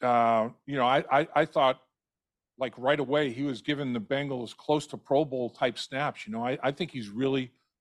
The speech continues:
a very, very sound football player. Alex Cappa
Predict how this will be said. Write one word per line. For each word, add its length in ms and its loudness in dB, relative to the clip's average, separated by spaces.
a 60 -6
very, 440 2
very 460 2
sound 400 0
football 380 -4
player. 340 -10
Alex 320 4
Cappa 460 0